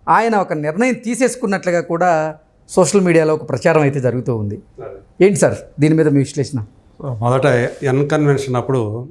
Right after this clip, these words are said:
Speaker 2: అది ప్రభుత్వం ఏదైతే తీసుకుందో హైడ్రా అని ఒకటి పె-, పెట్టి,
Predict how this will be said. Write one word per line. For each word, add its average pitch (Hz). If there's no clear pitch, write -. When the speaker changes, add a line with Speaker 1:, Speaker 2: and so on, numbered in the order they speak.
Speaker 2:
అది 113
ప్రభుత్వం 123
ఏదైతే 120
తీసుకుందో 113
హైడ్రా 117
అని 117
ఒకటి 104
పె-, 104
పెట్టి, 107